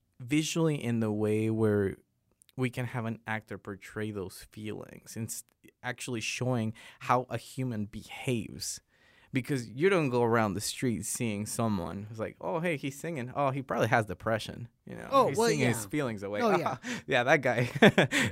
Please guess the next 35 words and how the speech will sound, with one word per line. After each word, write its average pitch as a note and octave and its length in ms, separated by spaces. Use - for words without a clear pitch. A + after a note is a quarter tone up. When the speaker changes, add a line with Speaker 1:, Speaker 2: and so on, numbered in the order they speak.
Speaker 1:
That D#3 160
guy C#3 140
is B2+ 100
probably C#3 300
has A#2+ 180
mom C3 320
issues. G2 320
You G#2 80
know, A2+ 80
he's A#2 180
singing B2 220
about A#2 240
his A#2+ 100
mom." C3+ 380
Me E3+ 180
personally, C#3 440
I C3 40
like B2 180
something A#2 380
more A2+ 180
realistic F#2 680
than F#2+ 180
just F#2+ 240
musicals. - 640
And B2+ 240
that's C#3 400
the A#2 180
problem A#2+ 520
that F#2 100
I F#2+ 100
have A2 480
with A2 320
them. - 320
I B2+ 140
like E3+ 400